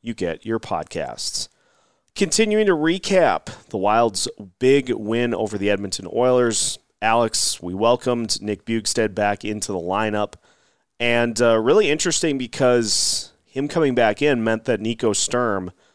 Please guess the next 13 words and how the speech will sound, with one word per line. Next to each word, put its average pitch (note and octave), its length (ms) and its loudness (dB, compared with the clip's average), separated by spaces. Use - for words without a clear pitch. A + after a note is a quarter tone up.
was G#2 240 -2
a, G2+ 260 2
uh, F#2 220 2
healthy A2+ 420 -2
scratch - 920 -2
for G#2+ 540 0
the G2 100 -2
Wild, F#2 640 0
which - 580 -2
I, C#3+ 220 -2
I, D#3 320 0
I D3 140 4
get A2+ 580 0